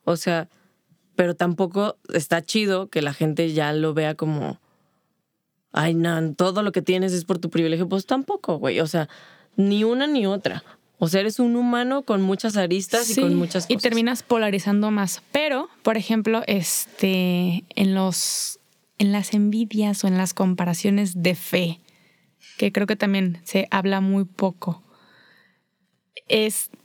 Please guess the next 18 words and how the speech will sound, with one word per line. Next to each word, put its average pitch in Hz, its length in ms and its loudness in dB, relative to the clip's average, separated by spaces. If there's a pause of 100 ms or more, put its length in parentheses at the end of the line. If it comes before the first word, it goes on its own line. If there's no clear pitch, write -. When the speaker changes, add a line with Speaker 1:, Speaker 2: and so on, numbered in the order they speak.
(300)
Speaker 2:
también 214 520 0
entender 214 880 0
o 196 160 2
decir 220 720 0 (220)
o 196 240 2
concluir 214 1080 0 (140)
de 196 160 0
que 190 120 0
todos 233 460 0
los 233 200 0
procesos 202 720 0
en 190 180 2
Cristo 190 460 -2
son 180 320 0
los 180 160 0
mismos 175 440 0
para 185 240 -2
todos. - 480 -6